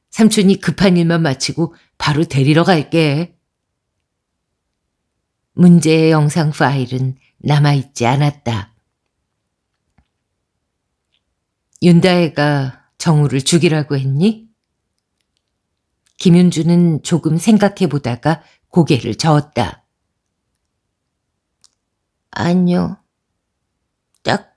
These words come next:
그렇게 말하지는 않았는데." 그럼 김윤주가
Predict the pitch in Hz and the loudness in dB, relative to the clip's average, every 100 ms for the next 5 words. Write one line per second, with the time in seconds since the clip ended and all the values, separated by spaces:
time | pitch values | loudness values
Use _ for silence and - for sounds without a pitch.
0 | _ - 180 185 - 214 160 143 165 185 | _ -4 -2 -2 -2 -2 0 0 2 0
1 | 185 - 185 190 190 170 151 185 202 202 | -2 -6 -4 -2 -2 -2 -2 -2 0 0
2 | 190 175 165 - 170 - - 190 _ _ | 0 -2 -6 -8 -8 -10 -14 -20 _ _
3 | _ _ _ _ _ _ _ _ _ _ | _ _ _ _ _ _ _ _ _ _
4 | _ - 202 208 214 - 180 208 202 160 | _ 0 2 2 0 0 2 4 2 -2
5 | 147 160 | -2 -4